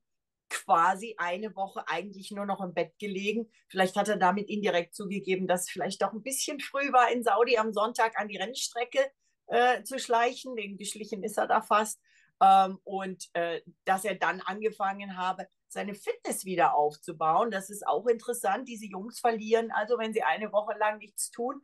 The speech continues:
gleich schon wieder ein bisschen von ihrem Fitnesslevel. Vielleicht war er aber auch durch den fehlenden Blinddarm, keine Ahnung, was das Ding wiegt. Ich hab meinen noch, äh, etwas leichter <laughs> und hatte dann einen Gewichtsvorteil. Wer weiß, wer weiß.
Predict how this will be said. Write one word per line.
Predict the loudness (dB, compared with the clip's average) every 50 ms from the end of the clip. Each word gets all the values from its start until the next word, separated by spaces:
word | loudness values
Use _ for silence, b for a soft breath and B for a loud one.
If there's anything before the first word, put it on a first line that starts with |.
| b b b b b
gleich | 4 4 6 6 4 0 -4
schon | -4 -4 -4 -4 -6 -8
wieder | -6 -2 2 2 2 4
ein | 2 0 -2 -2 -4
bisschen | -8 -8 -8 -10 -10 -8 -8 -10 -10 -8
von | -8 -8 -6 -4
ihrem | -4 -4 -4 -6 -8 -8
Fitnesslevel. | -6 -8 -6 -2 0 0 0 0 0 0 0 2 2 2 -2 -2 _ _ -20 _ -2
Vielleicht | 2 2 2 2 2
war | 2 2 2 4
er | 2 0
aber | 0 0 -4 -6
auch | -8 -8 _
durch | -16 -16 -16
den | -14 -16 -16 -16
fehlenden | -12 -10 -8 -8 -8 -6 -8 -8 -8
Blinddarm, | -10 -14 -10 -6 -4 -4 -4 -4 -8
keine | -18 -16 -12 -10 -8 -8
Ahnung, | -8 -8 -6
was | -6 -6 -6
das | -6 -12 -10 -10
Ding | -10 -12 -10 -10
wiegt. | -8 -8 -8 -8 _ b b b b b
Ich | 0
hab | 0 2 4
meinen | 4 4 4 4 4
noch, | 2 0 0 0 _ b b b b
äh, | 2 4 4 2
etwas | 2 -4 -2 0 0 0 0 -2
leichter | -4 -2 -2 -2 -4 -8 -8 -4 0 2 2 4 2 2 -2
<laughs> | -6
und | -12 -12 -12 -6 -2 -2 -2 -2 -4 b b b
hatte | -4 -4 -2 0
dann | 0 0 0 0 -4
einen | -6 -6 -6
Gewichtsvorteil. | -8 -10 -10 -10 -10 -12 -14 _ -20 -20 -14 -6 -4 -2 -2 -2 -4 -2 0 0 0 0 0
Wer | 2 2 2 2
weiß, | 2 -2 -2 -4 -4 -6 -6 -4
wer | -4 -2 0
weiß. | 0 0 0 0 -2 -6